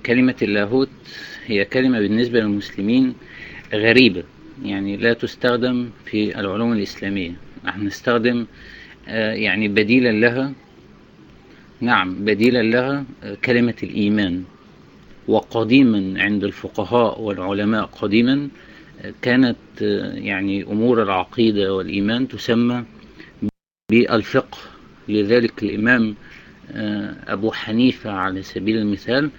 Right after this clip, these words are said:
عندما أراد أن يؤلف كتابًا جامعًا ويعني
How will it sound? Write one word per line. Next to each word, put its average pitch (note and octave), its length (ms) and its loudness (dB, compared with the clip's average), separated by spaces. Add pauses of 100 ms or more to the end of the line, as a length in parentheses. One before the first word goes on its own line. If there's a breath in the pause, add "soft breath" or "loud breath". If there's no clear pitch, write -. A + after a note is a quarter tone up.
(340 loud breath)
عندما G#2 640 0
أراد A2 260 -2
أن G2+ 160 -2
يؤلف G#2+ 460 -2
كتابًا F#2+ 680 -4 (480 loud breath)
جامعًا G2+ 800 0
ويعني F#2 1160 -8